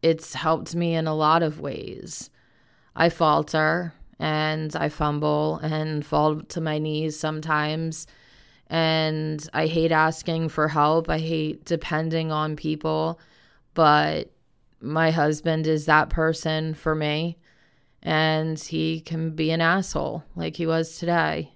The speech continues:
And you know what? He had a right to be an asshole to me. He said some pretty,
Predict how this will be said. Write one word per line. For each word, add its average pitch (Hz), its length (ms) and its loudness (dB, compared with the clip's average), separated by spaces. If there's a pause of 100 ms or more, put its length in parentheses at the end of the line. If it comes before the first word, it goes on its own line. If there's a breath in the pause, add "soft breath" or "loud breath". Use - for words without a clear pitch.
(140)
And 160 560 -4
you 165 80 -6
know 160 180 -2
what? 160 380 0 (800 soft breath)
He 170 340 0
had 170 200 4
a 170 60 4
right 165 280 6
to 165 100 -4
be 165 140 0
an 160 100 0
asshole 156 480 0
to 156 60 -4
me. 147 440 -6 (140)
He 165 500 -2 (260)
said 160 360 0
some 165 180 -4
pretty, 160 640 -2